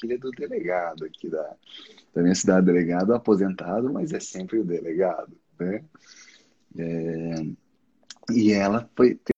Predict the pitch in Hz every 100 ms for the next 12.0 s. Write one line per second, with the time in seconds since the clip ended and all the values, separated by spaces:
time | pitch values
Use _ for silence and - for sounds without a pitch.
0 | - - - - 170 90 120 123 135 135
1 | - 127 123 131 131 131 120 143 113 98
2 | 95 98 98 - 95 92 107 127 _ -
3 | - - 98 101 107 123 _ _ _ _
4 | _ _ - - 120 113 110 110 101 92
5 | 95 95 107 110 135 117 90 107 117 87
6 | 78 _ _ _ _ _ _ _ - 95
7 | 95 92 92 - 92 92 95 - 98 92
8 | - 95 92 95 104 - - - - 107
9 | 107 - 127 104 104 117 165 190 185 180
10 | 170 - 165 160 160 - 143 156 - 170
11 | 160 202 190 127 110 95 95 - -